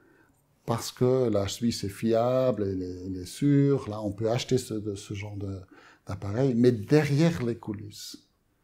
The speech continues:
les propriétaires de cette entreprise étaient à moitié C I A et la B N D, donc la, la, le service secret allemand. Et ils avaient, euh, donc construit des backdoors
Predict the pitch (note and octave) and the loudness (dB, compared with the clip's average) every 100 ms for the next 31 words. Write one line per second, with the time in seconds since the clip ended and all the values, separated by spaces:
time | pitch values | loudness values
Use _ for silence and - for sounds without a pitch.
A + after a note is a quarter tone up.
0 | _ - - - - - A2 G#2 A#2 A2+ | _ -14 -8 -6 -6 -6 -6 -4 -6 -6
1 | G2+ - _ - G2+ - G2+ F#2+ F#2 G2 | -8 -14 _ -16 -14 -12 -12 -14 -14 -16
2 | - A#2 A2+ G#2+ - G#2 - A2 A2+ _ | -10 -8 -8 -12 -12 -14 -10 -12 -12 _
3 | _ _ _ _ - G2 F#2+ G2 - A2+ | _ _ _ _ -18 -14 -12 -14 -10 -6
4 | A2+ - _ _ _ _ - G2 E2+ F2+ | -6 -10 _ _ _ _ -8 -4 -4 -6
5 | G2+ A#2+ C#3 _ _ _ _ _ A2+ G2+ | -8 -8 -12 _ _ _ _ _ -8 -8
6 | - F2+ F2+ G#2 G#2 G2 G#2 G#2 G2 - | -6 -10 -10 -8 -6 -6 -8 -10 -12 -14
7 | F2 F2 F2+ _ _ - - _ - F2 | -16 -14 -18 _ _ -20 -20 _ -16 -14
8 | F2+ F#2 - G#2 G#2 - F#2+ - G2 F#2 | -12 -8 -4 -4 -4 -6 -8 -6 -6 -6
9 | F2+ - _ _ _ _ _ _ _ _ | -10 -14 _ _ _ _ _ _ _ _
10 | _ _ - G2+ G2+ A#2+ G2 G2+ G2 F#2+ | _ _ -2 -2 0 -4 -2 -2 -2 -4
11 | G2 F#2 F#2 F#2 G2+ - - G2 G#2+ G2+ | -6 -6 -10 -14 -14 -14 -10 -6 -6 -6
12 | - G2+ G2 F#2+ A2+ - - G2+ A2 C#3 | -2 0 -2 -2 -4 -4 -4 0 0 -2
13 | B2+ - | -6 -10